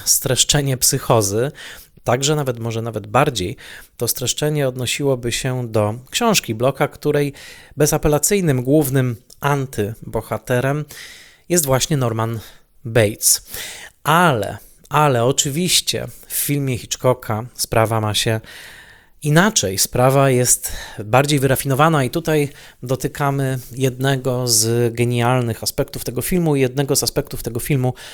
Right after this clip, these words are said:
który czyni go dziełem prawdziwie nowoczesnym i wywrotowym w historii kina, a mianowicie film Psychoza, trwający około stu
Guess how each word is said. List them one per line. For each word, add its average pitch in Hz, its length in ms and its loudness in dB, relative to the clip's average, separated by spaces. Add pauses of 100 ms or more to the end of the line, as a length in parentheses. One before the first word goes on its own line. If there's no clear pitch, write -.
(220)
który 127 260 0
czyni 135 340 0
go 117 180 0
dziełem 120 380 2
prawdziwie 135 460 0
nowoczesnym 123 760 0
i 127 120 -6
wywrotowym 117 760 0
w - 60 -12
historii - 420 -2
kina, 139 340 -2 (460)
a 151 100 4
mianowicie 175 580 0 (160)
film 196 500 -2 (340)
Psychoza, 147 540 -2
trwający 131 560 -2
około 135 340 -4
stu 131 380 0